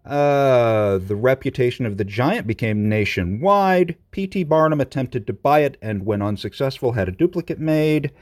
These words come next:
claiming it was the original. And then the bit about the quarrel among the exhibitors, and, uh, the Giant eventually was returned to the place of his birth and,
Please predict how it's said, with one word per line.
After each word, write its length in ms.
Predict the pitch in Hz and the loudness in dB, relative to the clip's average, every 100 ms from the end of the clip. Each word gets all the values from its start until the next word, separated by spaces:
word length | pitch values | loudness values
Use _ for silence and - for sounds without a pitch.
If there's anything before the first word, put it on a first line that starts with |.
| - - _ - | -20 -20 _ -14
claiming 480 | - - 107 143 131 | -2 2 2 2 0
it 120 | 127 | 0
was 220 | 127 113 | -2 -2
the 140 | 113 | 0
original. 760 | 113 98 131 185 107 90 73 - _ _ _ _ _ _ _ _ _ _ _ _ _ _ - | 0 0 0 0 0 -2 -4 -16 _ _ _ _ _ _ _ _ _ _ _ _ _ _ -4
And 460 | 120 117 120 113 | 0 2 2 0
then 280 | 107 120 120 | 2 2 2
the 40 | 110 | 4
bit 160 | 123 | 4
about 240 | 107 117 110 | 4 2 0
the 60 | |
quarrel 640 | - - 139 131 127 127 120 | -6 4 6 6 6 4 0
among 320 | 110 107 107 | -2 -2 -2
the 100 | 107 | -4
exhibitors, 1080 | 98 - - - 202 208 202 190 165 - - - | -4 -8 -8 4 4 6 4 4 0 -10 -16 -10
and, 960 | 123 131 131 131 127 127 123 123 110 | -6 -2 -2 -2 -2 -2 -4 -4 -2
uh, 440 | 117 117 117 113 107 | 0 2 2 2 0
the 100 | 101 | 0
Giant 400 | 113 131 127 - _ - 113 104 101 | 0 0 -2 -6 _ -16 -10 -10 -6
eventually 480 | 117 120 120 131 117 | -4 -2 -4 -2 0
was 200 | 101 101 | 0 -2
returned 400 | 104 - 196 196 | -4 -2 2 2
to 100 | 185 | 0
the 40 | 131 | -4
place 320 | - 139 135 | 2 2 2
of 120 | 120 | 0
his 120 | 101 | -2
birth 360 | - 247 226 - | 2 4 4 2
and, 200 | 139 | -4